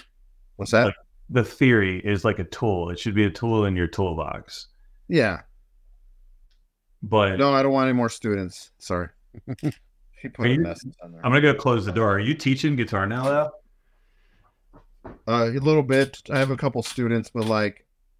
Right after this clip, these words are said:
Speaker 1: one's, like, literally, like, fresh, never played guitar, and another guy, he's, he knows some things, but, like,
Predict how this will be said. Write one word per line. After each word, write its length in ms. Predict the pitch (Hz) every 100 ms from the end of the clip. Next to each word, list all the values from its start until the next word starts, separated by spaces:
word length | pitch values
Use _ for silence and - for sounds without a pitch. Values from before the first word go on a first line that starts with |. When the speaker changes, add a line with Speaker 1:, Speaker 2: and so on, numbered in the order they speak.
| _ _ - - - _ _ _ _
Speaker 1:
one's, 360 | 135 151 185 180
like, 300 | 147 117 - _ _ _ _ _ _ _
literally, 520 | - 131 147 147 139 131
like, 400 | 123 110 104 _ _ _ _ _ _ _ - - - - _ _
fresh, 560 | 147 143 110 - - -
never 240 | 123 127
played 380 | 113 131 123 113
guitar, 580 | 110 120 110 110 107 107
and 180 | 98 92 _ _ _ _ -
another 300 | 127 156 151
guy, 300 | 139 131 131
he's, 400 | 139 127 - -
he 160 | 135 135
knows 240 | 135 120
some 180 | 127 120
things, 440 | 107 101 104 101
but, 240 | 98 98 92
like, 320 | 92 92